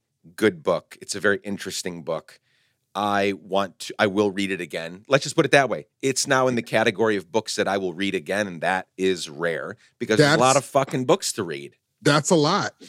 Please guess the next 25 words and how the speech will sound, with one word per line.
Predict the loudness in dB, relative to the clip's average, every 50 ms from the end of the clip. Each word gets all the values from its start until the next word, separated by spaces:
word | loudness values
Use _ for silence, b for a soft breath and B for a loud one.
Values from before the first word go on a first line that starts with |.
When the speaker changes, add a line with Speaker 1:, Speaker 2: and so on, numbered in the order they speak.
| -4 -2
Speaker 2:
That, | 0 0 2 4
and | 4 4 4 6 4
you've | 2 2 2
done | 4 4 4 4 2
both | 4 4 4 4 2 0
the | -4 -2
reading | 0 0 0 0 0 -2 -4 -4
and | -2 -2 0 0 0
the | -2 0
audiobook. | 0 2 2 2 2 0 0 -2 -4 -6 -4
Say | -2 0 2 2
you'll | 2 2
go | 2 2 2
through | 2 2 0
it | 0 0
again. | -2 -4 -4 -6 -6 -10 _ B B B B B B B
Um, | 2 4 4 6 6 4 4 2 0 _ _ _ -16 -16 -16 -14 -16 -10 -2 0
I, | 0 2 2 2
I'm | 2 4 4
gonna | 4 4 2
take | 2 2 0 2 4
that | 2 2 2 2 0
as, | 0 0 2 2 0 -2 -4 -8 -6 -2
as, | 0 0 0 0 -2 -6 -8 -4 -4
um, | -2 -2 -2 -4 -6 -8 -10 -12